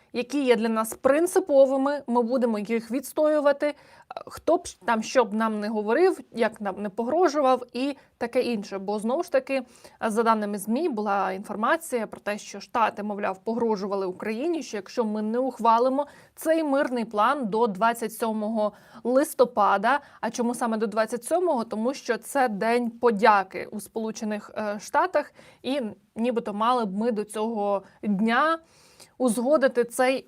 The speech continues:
американський мирний план. Але, е,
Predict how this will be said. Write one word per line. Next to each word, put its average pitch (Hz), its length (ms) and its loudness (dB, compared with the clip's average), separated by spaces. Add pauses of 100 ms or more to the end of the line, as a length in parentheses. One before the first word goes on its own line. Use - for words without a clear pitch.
(120)
американський 233 1000 -2 (840)
мирний 254 460 2
план. 185 360 2 (100)
Але, 254 360 6 (440)
е, 208 480 -2